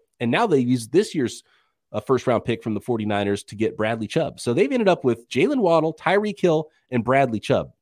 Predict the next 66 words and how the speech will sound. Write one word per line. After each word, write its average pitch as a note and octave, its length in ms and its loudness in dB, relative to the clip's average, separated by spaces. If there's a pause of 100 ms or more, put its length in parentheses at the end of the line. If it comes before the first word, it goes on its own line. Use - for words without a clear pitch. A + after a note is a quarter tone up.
Three A#3+ 220 -6
pretty B3 240 -4
darn F#3+ 200 6
impact E3 480 2
players D#3+ 420 0
for C3+ 120 -2
that A#2 180 0
Miami A#2+ 360 0
Dolphins A#2 400 0
team G2+ 180 -6
now, G2 240 -2 (380)
uh, G2 300 0 (280)
thanks C3+ 220 2
to C#3 100 0
the A2+ 60 0
forty-niners G#2+ 520 0
moving F#2+ 260 -2
up F2+ 180 -4
for F2 240 0
Trey F2+ 320 -6
Lance. E2 400 -8 (140)
And C3+ 280 2 (320)
if B2+ 140 -2
they B2+ 80 4
didn't A#2+ 220 2
move A#2+ 180 2
up A#2 180 2
to B2 120 -6
number G#2 260 0
six, - 440 0
I C3+ 60 -2
don't A#2 140 0
know G2+ 80 2
who A#2 140 0
they G#2 120 2
would G2+ 160 0
have - 80 -6
taken F2+ 240 -4
at D#2+ 80 -8
twelve. C#3+ 340 0
I C3+ 120 0
don't A#2 80 2
know G#2 40 2
who A2 100 2
the F#2 80 -4
forty-niners B2 520 2
would B2 80 0
have G#2 80 -4
taken G2+ 220 -2
at F#2 80 -8
twelve. G2+ 240 -2
In F#2 60 -8
fact, F#2+ 200 -8
I F2+ 80 -6
think - 160 -10
I D#2 60 -6
do G2 180 0
know. D#2+ 140 -2
It D#2+ 80 -8
probably F2 180 -2
would D#2+ 120 -4
have D2 60 -8
been D2 120 -8
Mac D#2+ 240 -6
Jones, D#2 300 -2
right, E2 160 -4